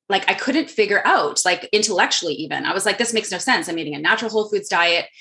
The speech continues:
I, um, it, like, I'm not eating, like, tons and tons of food. I'm just eating what,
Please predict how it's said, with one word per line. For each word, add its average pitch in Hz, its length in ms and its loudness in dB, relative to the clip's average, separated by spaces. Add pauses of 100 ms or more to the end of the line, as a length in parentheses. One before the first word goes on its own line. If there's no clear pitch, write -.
(540)
I, 175 500 2 (180)
um, 165 400 0
it, - 280 -6
like, 170 360 -4
I'm 185 160 0
not 226 240 4 (100)
eating, 180 480 -2
like, 156 220 -6
tons 285 300 2
and 220 100 0
tons 170 240 -2
of 160 100 -8
food. 180 320 -2 (300)
I'm 208 120 2
just 226 320 0
eating 196 280 -2
what, 175 160 0